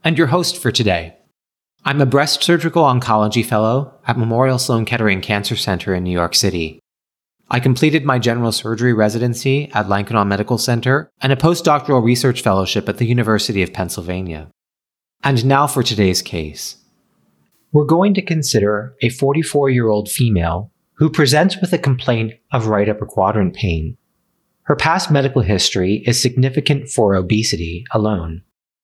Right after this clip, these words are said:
She describes the pain as sharp, located in the right upper quadrant,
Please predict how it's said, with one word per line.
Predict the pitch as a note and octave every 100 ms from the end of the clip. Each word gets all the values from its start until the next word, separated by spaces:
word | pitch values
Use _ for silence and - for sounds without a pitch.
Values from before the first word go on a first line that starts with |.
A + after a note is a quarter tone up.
| _
She | - -
describes | D#3 - - D3 F3 G#3 -
the | -
pain | A#2+ - E2 E2 G2 - _
as | A2 A2
sharp, | - B2 A2+ - - - _ _ _
located | B2 A#2+ B2+ C3+ B2+
in | A2+
the | A2
right | F#2+ G2
upper | F#2+ F#2
quadrant, | - F#2 G#2 A#2 B2+ -